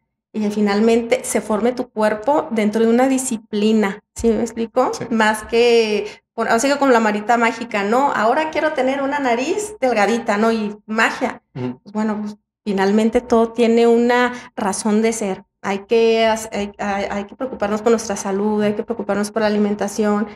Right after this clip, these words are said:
Speaker 1: hay que ser disciplinados y todo eso se va a ver reflejado incluso cuando estés, eh,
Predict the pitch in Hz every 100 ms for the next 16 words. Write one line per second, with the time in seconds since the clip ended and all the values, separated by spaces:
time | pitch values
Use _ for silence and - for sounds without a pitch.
0 | - _ _ 220 214 214 240 233 233 -
1 | - _ - - 233 262 233 214 208 208
2 | 226 254 254 226 214 208 202 202 190 -
3 | 214 233 240 254 254 214 220 247 247 233
4 | 208 208 214 240 247 240 233 240 302 359
5 | - - _ _ _ 202 190 196 - 220
6 | 226 -